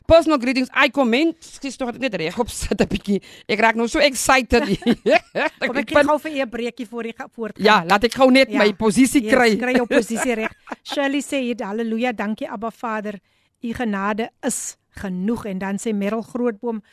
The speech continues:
Speaker 2: "What an influencer, environment changer and planet shaker. You were called for a time such as this, Pastor.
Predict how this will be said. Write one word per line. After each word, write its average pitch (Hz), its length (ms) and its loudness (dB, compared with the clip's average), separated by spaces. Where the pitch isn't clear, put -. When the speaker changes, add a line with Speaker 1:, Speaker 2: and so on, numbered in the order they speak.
Speaker 2:
"What 220 240 -4
an 330 120 -6
influencer, 226 920 -2
environment 226 720 -6
changer 208 440 -6
and 214 220 -4
planet 254 380 -2
shaker. 202 360 -8
You 196 200 -4
were 262 140 -6
called 254 340 -4
for 220 180 -8
a 220 120 -10
time 214 380 -2
such - 300 -10
as 180 100 -6
this, 185 200 -8
Pastor. 208 440 -10